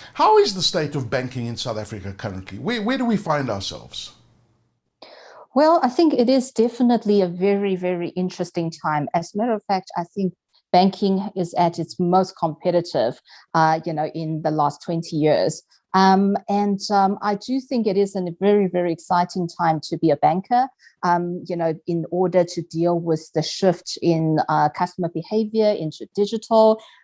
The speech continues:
Speaker 2: uh, to be dealing with the emergence of new players, um, not just from banking, but also from fintechs, from, um, you know, M N Os, from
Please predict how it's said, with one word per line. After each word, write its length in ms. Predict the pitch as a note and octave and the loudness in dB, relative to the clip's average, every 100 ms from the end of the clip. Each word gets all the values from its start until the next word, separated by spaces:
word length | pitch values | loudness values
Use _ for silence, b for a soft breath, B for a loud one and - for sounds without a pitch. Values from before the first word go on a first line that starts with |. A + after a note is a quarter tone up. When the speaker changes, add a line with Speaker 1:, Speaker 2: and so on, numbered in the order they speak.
| - | 0
Speaker 2:
uh, 220 | E3+ D#3+ D#3+ | 2 2 0
to 100 | - | -8
be 120 | E3 D#3 | -10 -10
dealing 540 | - E3+ F3 F3+ E3+ E3 | -2 0 2 0 0 0
with 260 | D#3+ D#3 - | -2 -2 -6
the 140 | - | -6
emergence 720 | D3+ D#3+ F3+ F#3 F#3+ F3 E3+ | -2 2 2 2 0 -2 -2
of 140 | C#3 - | -4 -2
new 200 | E3 G3+ | 0 0
players, 680 | A3+ A#3+ A#3 A3+ A3 A3 A3 b b - | 0 2 4 4 2 0 -2 b b -4
um, 380 | F3 F3 F3 F#3 | 0 0 -2 -2
not 220 | C4+ C#4 | -4 -6
just 200 | A3 G#3 | -10 -6
from 220 | G3+ F3 | -4 -2
banking, 540 | F#3 A3+ A#3+ E3+ D3 D3+ | 0 0 0 -6 -6 -2
but 180 | D3+ - | -2 -2
also 420 | - F#3+ - E3 | -2 -4 -4 -8
from 260 | - C3 D3 - | -6 -10 -10 -2
fintechs, 640 | A#3 A3+ - A3 G3+ - - | 2 2 2 2 2 -2 -2
from, 300 | E3 C#3+ C#3 B B - E3+ | 4 4 4 B B -2 4
um, 500 | E3 D#3 D#3 D3+ E3 | 6 4 2 -4 -4
you 120 | E3+ | 0
know, 120 | D3+ - | 2 2
M 140 | G#3 | 2
N 180 | G#3+ G3+ | 2 2
Os, 460 | F#3 F#3 F#3 F3 - | 2 2 -2 -4 -10
from 340 | E3+ D#3 D#3 | -4 -2 -2